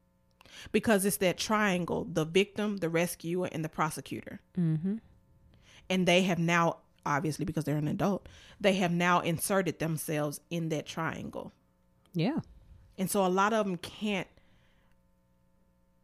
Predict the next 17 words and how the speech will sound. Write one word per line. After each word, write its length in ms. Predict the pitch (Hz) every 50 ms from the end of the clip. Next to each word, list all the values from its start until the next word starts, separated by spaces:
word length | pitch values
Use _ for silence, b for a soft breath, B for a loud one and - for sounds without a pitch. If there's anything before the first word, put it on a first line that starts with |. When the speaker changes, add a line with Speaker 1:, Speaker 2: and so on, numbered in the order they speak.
| _ _ _ _ _
Speaker 1:
mm, 240 | - 170 - - -
well, 140 | - - -
I 40 | - 156
don't 100 | 175 165
wanna 120 | 156 151
say 100 | - 160
they 120 | 160 156 -
can't. 360 | - - - 185 170 - -
They 100 | 170 165
don't 240 | 190 196 202 190 165
recognize 580 | 196 220 240 247 202 185 175 156 151 156 160
it 100 | 196 196
because 220 | 190 180 - 185 165
they've 160 | 170 160 170
been 200 | 175 160 156 151
doing 260 | 170 170 185 190 185
it 160 | 170 - -